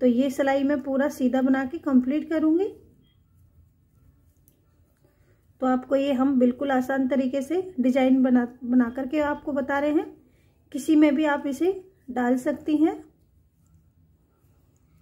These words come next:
ये देखिए इसके साथ के मैं आपको कैप और सूज भी बताऊंगी।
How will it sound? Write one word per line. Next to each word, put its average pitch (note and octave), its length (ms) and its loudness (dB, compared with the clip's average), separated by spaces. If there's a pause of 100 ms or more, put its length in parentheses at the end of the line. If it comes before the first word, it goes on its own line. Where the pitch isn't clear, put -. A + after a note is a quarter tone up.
(1160)
ये B3 220 0
देखिए B3 600 -8
इसके D4+ 280 -6
साथ D4 300 -2
के D#4 80 0
मैं D4 140 2
आपको C4 300 -4
कैप B3+ 360 -4
और D#4 320 -2 (2000)
सूज B3+ 200 4
भी C4 140 0
बताऊंगी। C#4 520 0